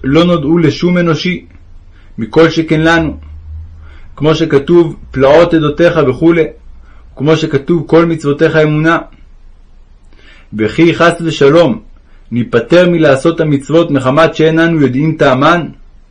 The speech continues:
כמו כן, אנו חייבים להתגולל לארץ ישראל,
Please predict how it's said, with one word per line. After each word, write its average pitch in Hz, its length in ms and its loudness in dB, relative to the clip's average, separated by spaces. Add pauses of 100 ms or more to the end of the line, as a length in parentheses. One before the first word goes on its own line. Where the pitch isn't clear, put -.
(1200)
כמו 180 260 4
כן, 180 240 2
אנו 147 160 0
חייבים 143 500 2
להתגולל 156 640 2
לארץ 165 320 4
ישראל, 147 540 0